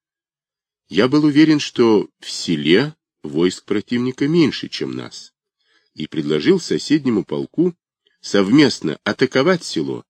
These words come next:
но сочувствия не встретил. Тогда мы решили атаковать село одними донокубанцами, чтобы спасти своих, оставшихся в селе, а также и батарею. Я выстроил полк, сказал им:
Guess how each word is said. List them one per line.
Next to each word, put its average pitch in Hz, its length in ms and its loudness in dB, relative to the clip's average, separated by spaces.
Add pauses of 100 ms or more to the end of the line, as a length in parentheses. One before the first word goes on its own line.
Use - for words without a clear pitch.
(580)
но 98 260 2
сочувствия 113 680 -4
не 98 120 -8
встретил. - 500 -14 (960)
Тогда 92 320 0
мы 185 100 6
решили 170 340 2
атаковать 139 520 0
село 131 440 2
одними 113 560 2
донокубанцами, 90 1200 0
чтобы 73 400 -8
спасти - 520 -8
своих, 82 520 -6
оставшихся - 880 -6
в - 60 -16
селе, 69 380 -6 (400)
а 92 120 -4
также 135 360 0
и - 160 -6
батарею. 65 580 -8 (800)
Я 135 180 4
выстроил 85 460 0
полк, 143 440 2
сказал 76 580 -4
им: 55 120 -20